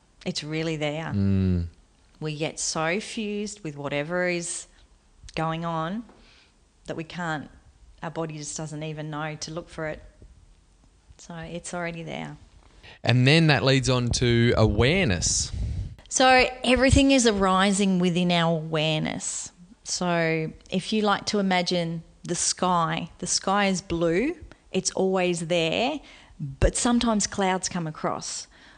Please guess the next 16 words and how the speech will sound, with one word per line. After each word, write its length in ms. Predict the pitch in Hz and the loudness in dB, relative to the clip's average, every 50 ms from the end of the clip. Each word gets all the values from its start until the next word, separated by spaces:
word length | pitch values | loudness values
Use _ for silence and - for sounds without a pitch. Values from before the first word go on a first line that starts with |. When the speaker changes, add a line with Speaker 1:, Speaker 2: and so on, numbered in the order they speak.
| - - | -10 -4
Speaker 1:
or 120 | 170 180 | -4 -2
sometimes 500 | 170 - 202 190 190 185 185 180 175 170 | 0 2 0 0 2 2 0 0 0 0
there's 200 | 175 175 170 156 | 0 -2 -2 -2
grey 320 | 156 - 180 175 175 180 180 | -2 0 2 2 2 2 0
clouds, 720 | - - 190 185 185 180 180 175 175 175 175 175 175 - | -2 -2 0 0 2 2 2 2 2 0 0 -2 -4 -6
there 120 | - 170 170 | -6 -4 -2
might 200 | 170 151 - - | -2 -2 -2 -4
be 80 | 170 | -6
white 320 | 160 165 170 175 170 156 - | -2 0 2 2 2 0 -2
clouds, 400 | - - 175 170 170 170 170 - - | -4 -2 0 0 0 0 -2 -4 -4
and 140 | 175 180 175 | -4 -4 0
sometimes 420 | - 202 202 196 185 175 170 160 | 0 0 2 2 2 2 2 0
there's 180 | 165 156 156 160 | -2 -2 -2 -2
no 200 | 160 156 165 190 | 0 0 -2 -2
clouds. 580 | - - 156 139 - - - - - - - - - - - - - - | -2 -4 -4 -4 -4 -6 -6 -10 -12 -14 -14 -14 -16 -18 -18 -18 -16 -8
So 560 | - - 208 196 190 190 190 190 190 190 | -2 0 2 4 4 4 4 4 4 2